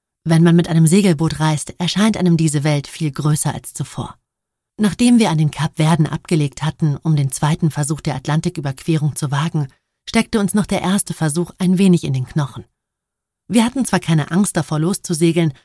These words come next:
aber diesmal deutlich mehr Respekt. Und mit diesem Respekt mussten wir versuchen, uns wieder auf unser Leben auf dem Meer einzustellen.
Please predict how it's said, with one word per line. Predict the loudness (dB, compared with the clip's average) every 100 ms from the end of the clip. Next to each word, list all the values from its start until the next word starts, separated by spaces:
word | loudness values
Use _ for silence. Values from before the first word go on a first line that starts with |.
| _ _ _
aber | 0 0
diesmal | 2 0 0 0
deutlich | -2 -2 -4 -2
mehr | -2 -2
Respekt. | -8 -10 -12 -16 -20 _ _ _ _ _ _ _
Und | 0
mit | 2 2
diesem | 2 2
Respekt | -2 0 -2 -2 -2
mussten | 0 0 0
wir | 0
versuchen, | 0 -2 -2 -2 -2
uns | -2 -4
wieder | -2 0 -2
auf | -2
unser | -2 0
Leben | 0 0 -2
auf | -6 -2
dem | 0
Meer | 2 0
einzustellen. | -4 -8 -6 -6 -6 -8